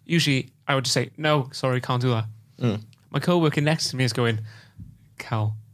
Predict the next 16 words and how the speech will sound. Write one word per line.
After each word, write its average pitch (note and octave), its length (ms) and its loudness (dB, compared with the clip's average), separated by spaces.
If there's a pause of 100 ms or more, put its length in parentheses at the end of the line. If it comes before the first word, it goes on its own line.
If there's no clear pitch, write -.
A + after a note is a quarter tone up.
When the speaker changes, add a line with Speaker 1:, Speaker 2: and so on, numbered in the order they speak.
(260)
Speaker 1:
Cal, A2 460 -2 (420)
Cal, G#2+ 420 0 (440)
Cal, G#2+ 380 -2 (260)
do B2 160 -8
something. A2 360 -8 (220)
Cal, A2+ 240 0
Speaker 2:
<laughs> C3 380 4
Speaker 1:
Cal, A2 360 -2 (260)
Cal." A2+ 340 0
She A2 120 -4
went, A#2+ 120 2
Speaker 2:
Do G#2+ 80 -4
something. - 400 -2
Speaker 1:
she - 100 -2
went, D3 180 6 (200)
"Just, - 180 -12